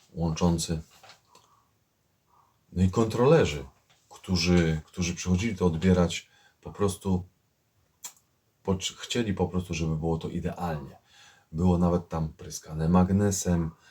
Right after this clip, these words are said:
nie mogło być żadnego odpryska, nic. A później jak zostało to zakrywane,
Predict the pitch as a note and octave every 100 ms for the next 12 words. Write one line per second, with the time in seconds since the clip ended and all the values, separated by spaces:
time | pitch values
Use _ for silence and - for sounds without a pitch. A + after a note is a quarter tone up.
0 | - - - F#2+ G2+ F#2+ F#2 E2 D#2+ F2
1 | E2+ F2+ F2 F2 - - G2+ F#2 - E2
2 | E2+ F#2 D#2+ - - _ _ _ _ -
3 | - A#2+ A2 F2 E2 D#2+ F2+ E2+ D#2+ D#2
4 | F#2 F#2 F2 F#2+ G2+